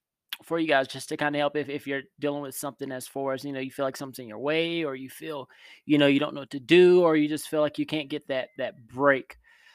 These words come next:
Um, this is a principle that will allow for you to go into that smooth and straight path, um,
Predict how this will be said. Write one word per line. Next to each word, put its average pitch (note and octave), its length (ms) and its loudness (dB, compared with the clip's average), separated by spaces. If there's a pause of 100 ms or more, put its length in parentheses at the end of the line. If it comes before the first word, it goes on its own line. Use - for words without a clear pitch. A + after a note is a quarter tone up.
(180)
Um, B2+ 520 2 (120)
this C#3 200 -8
is C3+ 120 -8
a B2+ 40 -8
principle C3+ 600 -6
that B2 280 2
will B2+ 540 -4 (460)
allow B2 880 4
for C3 200 -10
you C3 280 -4
to B2 640 -8 (480)
go C3 420 2
into C3 280 -10
that B2 220 -4
smooth C#3+ 720 0
and B2 120 -12
straight - 460 -4
path, C3+ 320 0 (420)
um, B2 480 0